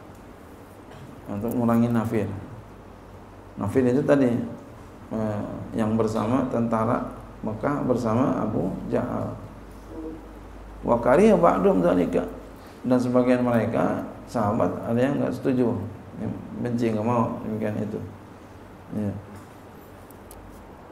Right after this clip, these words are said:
Nggak mau karena mereka belum siap perang. Ya. Ya. Belum siap perang.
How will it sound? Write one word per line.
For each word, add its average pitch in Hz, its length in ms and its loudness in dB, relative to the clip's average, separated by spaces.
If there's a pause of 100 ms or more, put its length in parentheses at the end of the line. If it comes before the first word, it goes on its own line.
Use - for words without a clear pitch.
(2750)
Nggak 120 160 4
mau 123 160 6
karena 127 320 4
mereka 123 320 4
belum 120 240 4
siap 113 320 2
perang. 113 320 2 (800)
Ya. 98 240 -2 (1900)
Ya. 101 160 -2 (4000)
Belum 110 240 2
siap 107 240 -2
perang. 139 560 0